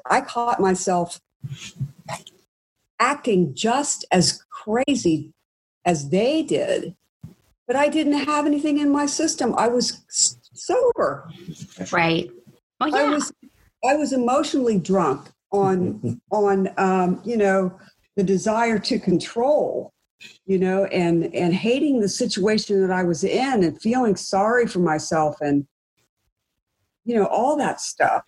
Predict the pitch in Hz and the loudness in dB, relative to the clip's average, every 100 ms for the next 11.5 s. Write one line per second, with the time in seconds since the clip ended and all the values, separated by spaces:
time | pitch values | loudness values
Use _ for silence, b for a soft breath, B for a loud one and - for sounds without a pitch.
0 | B - 269 262 196 247 247 254 247 269 | B -4 0 2 0 0 0 0 0 0
1 | 254 233 226 220 190 - 185 170 175 - | 0 0 2 2 0 2 0 0 -4 -6
2 | 214 208 202 196 190 202 196 185 180 208 | -2 2 2 2 2 2 2 0 0 -2
3 | 190 180 190 - 196 175 180 175 175 190 | -2 0 0 0 -2 -2 0 0 0 0
4 | 202 202 208 - 196 202 180 190 165 175 | -2 0 -2 0 0 0 0 2 2 2
5 | 254 269 226 - 202 180 175 - 208 202 | 0 0 -2 -4 0 0 0 0 2 0
6 | 180 175 175 - 247 240 240 226 185 175 | 0 0 0 0 0 2 2 2 2 0
7 | - - - 254 254 262 247 226 226 226 | -6 -8 -2 0 0 0 2 2 0 0
8 | 220 226 208 214 208 208 208 196 190 196 | 0 0 2 2 0 2 2 2 -2 -2
9 | - 202 202 240 226 - 214 208 214 B | 0 0 2 0 0 0 0 2 0 B
10 | B B 226 - - 285 277 254 208 214 | B B -2 0 2 2 2 0 0 -2
11 | 208 190 165 170 202 | 0 0 2 0 -2